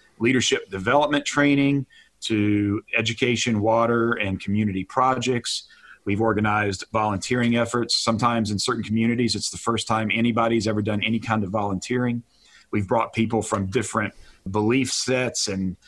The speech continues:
and family lineage together and that who've never even been in the same room together.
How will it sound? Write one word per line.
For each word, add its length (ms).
and 280
family 400
lineage 600
together 540
and 400
that 120
who've 180
never 280
even 180
been 140
in 80
the 40
same 220
room 200
together. 500